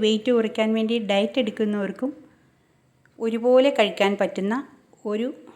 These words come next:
ഹൈ പ്രോട്ടീൻ റിച്ച് ആയിട്ടുള്ള ഒരു സാലഡിൻ്റെ റെസിപ്പിയാണ് ഇന്ന് തയ്യാറാക്കുന്നത്.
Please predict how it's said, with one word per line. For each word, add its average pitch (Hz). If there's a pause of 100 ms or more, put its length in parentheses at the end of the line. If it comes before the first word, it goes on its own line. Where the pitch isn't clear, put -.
(1040)
ഹൈ 262 (200)
പ്രോട്ടീൻ 254
റിച്ച് 220
ആയിട്ടുള്ള 196 (220)
ഒരു 214 (100)
സാലഡിൻ്റെ 226
റെസിപ്പിയാണ് 196 (180)
ഇന്ന് 220 (100)
തയ്യാറാക്കുന്നത്. 185